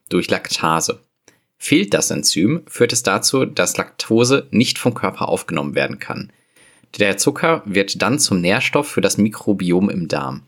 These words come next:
was häufig zu Problemen führt, unter anderem Schmerzen und Blähungen. In Deutschland sind davon circa fünfzehn Prozent betroffen. Viele Ethnien produzieren allerdings gar keine Laktase. Wäre halt ganz cool, wenn die Gerichte in Mensen und Laktinen laktosefrei wären.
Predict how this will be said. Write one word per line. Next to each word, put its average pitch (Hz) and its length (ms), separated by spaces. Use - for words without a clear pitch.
was - 200
häufig 110 340
zu - 80
Problemen 98 480
führt, 151 320
unter - 260
anderem 95 460
Schmerzen 104 560
und 92 160
Blähungen. 71 460
In 104 120
Deutschland 143 420
sind 101 160
davon 107 300
circa 101 300
fünfzehn 120 420
Prozent - 420
betroffen. - 600
Viele - 340
Ethnien 151 420
produzieren 110 540
allerdings 98 540
gar 92 220
keine 76 260
Laktase. - 680
Wäre 107 280
halt 110 180
ganz 104 220
cool, 113 140
wenn 98 100
die 92 80
Gerichte 90 380
in 90 100
Mensen 95 340
und 90 140
Laktinen 92 420
laktosefrei - 840
wären. - 340